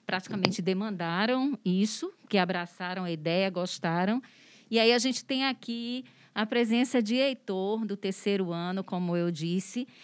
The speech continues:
E eu queria saber, Heitor, pra você dizer pra nós, dizer pra todo mundo que tá ouvindo, como é que se deu esse interesse pelos investimentos, pela Bolsa de Valores, em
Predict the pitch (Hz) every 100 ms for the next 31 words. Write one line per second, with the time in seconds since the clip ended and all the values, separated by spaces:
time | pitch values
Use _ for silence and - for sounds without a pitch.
0 | - - 254 277 277 294 - 330 285 311
1 | 311 370 311 180 175 165 156 156 156 139
2 | 143 156 - 160 160 170 - 175 170 165
3 | 156 151 170 180 165 156 170 165 160 156
4 | 165 143 165 165 156 165 165 160 165 160
5 | 165 156 170 170 170 180 - - - -
6 | - 254 262 254 254 254 - - 302 170
7 | 175 165 160 156 180 190 - 214 226 254
8 | 233 180 165 165 - 185 180 - _ _
9 | _ _ _ _ _ 202 196 180 190 180
10 | 175 180 165 175 180 175 - 170 170 -
11 | - 175 170 175 170 175 165 160 160 170
12 | 180 190 196 202 _ _ 247